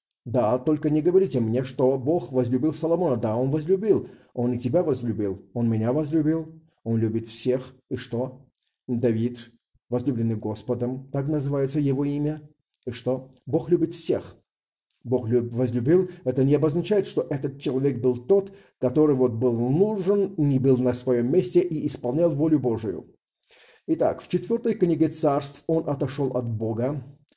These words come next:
устроив вот этот храм, он отошел от Господа. Он имел приблизительно тысячу жен, ну да, семьсот и триста наложниц. М, и этот человек в одиннадцатой главе, главе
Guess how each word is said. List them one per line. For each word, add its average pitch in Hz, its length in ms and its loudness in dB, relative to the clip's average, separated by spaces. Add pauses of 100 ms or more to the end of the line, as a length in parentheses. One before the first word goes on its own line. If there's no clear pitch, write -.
(140)
устроив 127 480 2
вот 113 260 -2
этот 110 240 -4
храм, 127 420 -2
он 147 160 -2
отошел 117 380 -4
от 104 140 -6
Господа. 135 760 -2 (880)
Он 156 400 6
имел 151 460 6 (240)
приблизительно 135 640 2
тысячу 135 380 -2
жен, 143 440 0 (120)
ну 127 140 -4
да, 120 180 2
семьсот 127 540 0
и 127 60 -2
триста 135 600 -2 (1120)
наложниц. 127 760 0 (640)
М, 127 300 -6 (180)
и 139 220 6
этот - 320 0
человек 170 640 2
в 127 80 2
одиннадцатой 147 400 2
главе, 127 320 4
главе 131 720 0